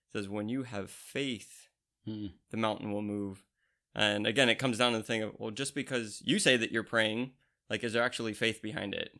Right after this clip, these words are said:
Speaker 1: Just because you say that you're saying the words, or like you were saying, "Well, I can recite the Lord's Prayer." So, like, well, where is the faith behind it? What are we putting the trust in? Are we actually approaching God correctly? And this is a really long intro, so maybe we can get into, <laughs> get into what's happening here.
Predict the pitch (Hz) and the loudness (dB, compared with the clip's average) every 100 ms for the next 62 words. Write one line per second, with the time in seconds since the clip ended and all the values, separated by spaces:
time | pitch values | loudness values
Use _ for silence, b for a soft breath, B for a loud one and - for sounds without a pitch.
0 | _ 120 131 127 110 131 147 147 127 120 | _ -4 -2 2 2 2 2 2 2 0
1 | 160 151 127 110 120 117 110 117 123 113 | 0 2 2 0 -2 -2 0 0 0 -2
2 | 139 113 110 101 120 131 113 110 123 120 | 0 -2 -2 -2 -2 -2 -4 -4 -4 -4
3 | 113 117 113 - 147 135 110 110 - B | -6 -4 -4 -4 0 2 2 -4 -8 B
4 | B - 113 120 127 120 117 101 113 110 | B -6 0 2 4 2 -4 -2 0 0
5 | - 107 104 - 113 123 117 - 113 107 | -4 -6 -4 -4 -2 -2 -2 -4 -4 -4
6 | 104 - 110 - 104 104 110 113 - 113 | -6 -4 -4 -4 -6 -4 -2 -4 -4 -6
7 | 104 104 - 110 - 107 104 101 101 - | -6 -8 -6 -6 -4 -6 -4 -4 -6 -6
8 | 113 - 113 110 - b b b b _ | -6 -4 -4 -4 -6 b b b b _
9 | - - 110 104 110 101 147 180 127 110 | -12 0 4 4 2 0 0 2 2 2
10 | 120 127 123 113 113 117 120 113 110 101 | 2 4 4 4 2 2 0 0 -2 -2
11 | 110 107 107 110 117 123 - 156 - 156 | -2 0 -2 0 2 2 6 6 8 8
12 | 147 135 151 135 - 135 143 135 131 127 | 10 8 8 8 6 4 4 4 4 4
13 | 127 127 127 131 127 117 123 123 | 4 6 8 6 4 2 6 6